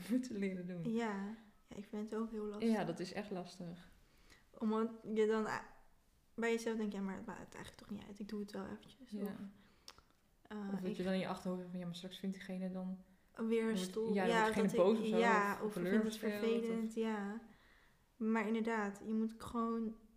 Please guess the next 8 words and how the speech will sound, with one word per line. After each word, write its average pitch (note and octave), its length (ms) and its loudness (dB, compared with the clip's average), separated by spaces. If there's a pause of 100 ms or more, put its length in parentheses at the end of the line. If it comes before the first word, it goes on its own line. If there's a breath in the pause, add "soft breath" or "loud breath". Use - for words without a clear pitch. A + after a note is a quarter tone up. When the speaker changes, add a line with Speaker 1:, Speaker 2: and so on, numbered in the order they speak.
Speaker 2:
nee A3+ 300 2
kunnen A3 300 0
zeggen G3+ 300 -4
Speaker 1:
Ja. F#3+ 400 -4 (280)
Speaker 2:
zonder A3+ 500 -2
dat A3+ 140 -4
iemand A3+ 400 -2
daar G#3+ 500 -4